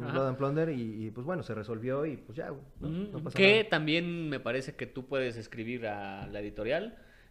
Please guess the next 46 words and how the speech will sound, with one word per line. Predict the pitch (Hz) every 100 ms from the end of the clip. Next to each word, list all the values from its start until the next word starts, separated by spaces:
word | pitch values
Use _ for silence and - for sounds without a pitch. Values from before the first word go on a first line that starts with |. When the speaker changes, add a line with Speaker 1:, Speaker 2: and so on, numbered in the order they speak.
| -
Speaker 1:
y | 120
decir, | 110 107 143
"Oye, | 147 147
compré | 113 131
este | 135
juego | 123 127
aquí | -
en | 120
México | 135 - - 175
y | 160 113
me | 101
llegó | 101 104 117 117 117 113 107 107 - - - - -
mal, | 139 196 220 233 - -
este, | 110 - 113 107 107 107 107 110
¿qué | -
onda? | 127 113 101 - - - - -
Me | 110
falta | 147 139
un | 151
componente", | 151 123 123 117 -
y | 117
te | 104
lo | 104
mandan. | 110 104 - - - -
Speaker 2:
Ok, | 160 151 151 -
Speaker 1:
Sí. | 127 113 - -
Speaker 2:
también. | 117 123 127
Speaker 1:
Sí, | 117
sí, | 120
sí, | 113
Speaker 2:
Va, | 143 117 117
Speaker 1:
sí | - 120
pasa. | 117 120
Speaker 2:
está | 113
bien. | 131 - - - - - - 113 127
Speaker 1:
Ujú. | 127
De | 143
hecho, | 175
un | 165
amigo | 160 156 151
le | 147
pasó | 127 107 139
con | 139 139
Fear | 143 139
of | 123
Drácula, | 127 127 156 208 -